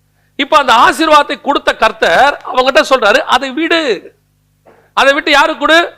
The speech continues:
தரித்திரருக்கு கொடு. நீ என்ன செய்? என்னை பின்பற்றி வா." அவனால விட முடியல. பாருங்க, அவன் நியாயப்பிரமாணத்தின்படி அதை பெற்றுக்கொண்டான், கர்த்தர் தான் கொடுத்தாரு.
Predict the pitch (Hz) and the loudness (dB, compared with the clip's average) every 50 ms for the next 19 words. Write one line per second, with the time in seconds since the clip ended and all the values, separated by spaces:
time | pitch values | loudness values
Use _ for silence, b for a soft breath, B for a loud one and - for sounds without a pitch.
0 | _ 202 269 294 320 339 - 339 311 302 285 277 240 233 220 247 240 294 320 294 | _ 0 2 2 2 2 0 0 0 0 0 0 -6 -8 -8 -4 -2 0 2 2
1 | 240 185 - - _ _ _ _ _ _ _ - - 262 311 311 320 339 320 233 | 0 0 -2 -12 _ _ _ _ _ _ _ -8 -4 -2 0 2 2 2 2 2
2 | 302 294 294 302 - - - 262 294 302 311 302 302 294 294 302 285 208 262 262 | 0 0 0 -2 -6 -4 -4 -2 -2 -2 -4 -4 -6 -2 -2 -2 -2 -2 0 2
3 | 269 262 240 240 262 285 311 311 294 302 320 311 302 285 269 247 233 220 202 185 | 2 4 4 2 2 2 2 2 2 0 2 0 0 0 0 2 2 2 2 2
4 | 175 160 143 - b b b b b b - 165 214 226 220 214 233 262 302 320 | 0 0 0 -2 b b b b b b 0 0 0 2 2 2 2 4 4 2
5 | 320 311 285 285 285 285 285 277 247 285 269 254 285 320 339 311 285 269 - 262 | 2 0 2 2 2 2 2 0 0 -6 -2 0 0 0 0 -2 -2 -2 -2 -4
6 | 277 - 294 240 240 214 170 143 117 - - _ _ _ _ _ _ _ - - | -4 -4 -2 -4 -4 -2 -2 -4 -4 -6 -10 _ _ _ _ _ _ _ -4 -4
7 | 233 233 - - 320 311 339 339 320 294 277 277 247 233 208 190 175 143 | -4 -2 0 0 2 4 4 2 2 0 -4 0 0 0 2 2 0 0